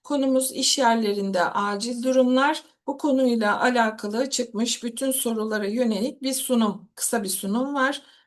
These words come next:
Bu sunumu paylaşmak istiyorum. Umarım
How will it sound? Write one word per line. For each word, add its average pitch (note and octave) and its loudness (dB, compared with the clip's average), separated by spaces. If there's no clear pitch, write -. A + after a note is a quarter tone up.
Bu C#4 0
sunumu C4+ 2
paylaşmak G#3+ 2
istiyorum. C4 4
Umarım B3 2